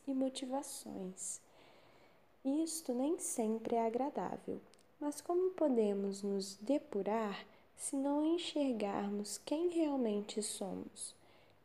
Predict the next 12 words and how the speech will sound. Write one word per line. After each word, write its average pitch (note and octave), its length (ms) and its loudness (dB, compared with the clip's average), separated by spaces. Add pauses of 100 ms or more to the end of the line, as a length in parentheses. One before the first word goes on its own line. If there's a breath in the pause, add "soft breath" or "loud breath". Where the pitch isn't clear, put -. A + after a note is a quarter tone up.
É C4 60 0
muito C#4+ 560 4
inspirador A#3 880 6
descobrir A#3 800 4
o A#3+ 80 4
extraordinário B3+ 1080 2
potencial C4 840 0
que A#3+ 160 -6
existe A3+ 640 0
dentro G3 420 -2
de - 80 -4
nós, F#3+ 560 -4